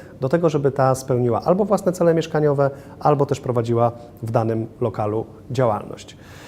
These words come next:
Oczywiście wydaje się to dosyć, e, interesujące, że naszą nieruchomość, wartą najczęściej kilkaset tysięcy złotych,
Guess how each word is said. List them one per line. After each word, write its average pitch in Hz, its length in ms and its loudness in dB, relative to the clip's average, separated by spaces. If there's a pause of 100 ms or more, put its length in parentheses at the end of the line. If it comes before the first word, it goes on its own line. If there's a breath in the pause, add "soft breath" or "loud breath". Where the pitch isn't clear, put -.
(340 loud breath)
Oczywiście 214 560 4
wydaje 165 380 6
się 156 460 6
to 147 420 6
dosyć, 139 880 2
e, 127 280 0 (180)
interesujące, 143 960 2
że 135 260 4
naszą 135 300 2
nieruchomość, 127 600 2
wartą 123 260 0
najczęściej 120 460 -2
kilkaset 151 420 -4
tysięcy 139 340 -4
złotych, 123 380 -2